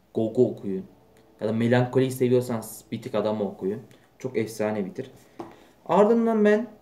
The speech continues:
aa, beş saat yazıyor. Otuz bir Mart. Doğru, bugün okudum ben bunu. Sahnelik Toplumu okudum ben. Sahnelik Toplum'a şöyle diyeyim. Bu kitabı anlatsam bu video elli dakika olur. Bir saat olur.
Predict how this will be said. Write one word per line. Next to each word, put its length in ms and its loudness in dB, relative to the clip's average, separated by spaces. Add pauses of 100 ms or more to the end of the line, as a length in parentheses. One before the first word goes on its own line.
(1040)
aa, 240 4
beş 140 4
saat 340 -4
yazıyor. 460 -2
Otuz 340 -6
bir 100 -2
Mart. 280 -4 (400)
Doğru, 280 8
bugün 200 -4
okudum 300 -4
ben 180 -8
bunu. 160 -12
Sahnelik 540 0
Toplumu 400 -2
okudum 320 -4
ben. 120 -4 (760)
Sahnelik 540 0
Toplum'a 360 0
şöyle 340 0
diyeyim. 220 -6 (1000)
Bu 80 -2
kitabı 240 6
anlatsam 540 -2
bu 120 2
video 180 0
elli 340 2
dakika 360 -2
olur. 260 -4 (160)
Bir 80 -10
saat 360 -10
olur. 180 -8